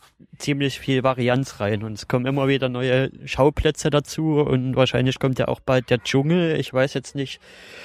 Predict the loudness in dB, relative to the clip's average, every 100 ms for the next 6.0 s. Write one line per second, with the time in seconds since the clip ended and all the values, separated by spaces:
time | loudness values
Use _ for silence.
0 | -10 -2 2 2 2 2 2 2 0 -2
1 | -4 -12 0 2 2 2 0 -2 -6 -2
2 | -2 -2 -4 -4 -10 -12 _ -20 -20 -18
3 | -2 -2 -2 -10 -12 -6 -6 -6 -2 2
4 | 2 4 4 2 2 0 2 2 2 2
5 | 2 2 0 0 -2 0 0 -2 -4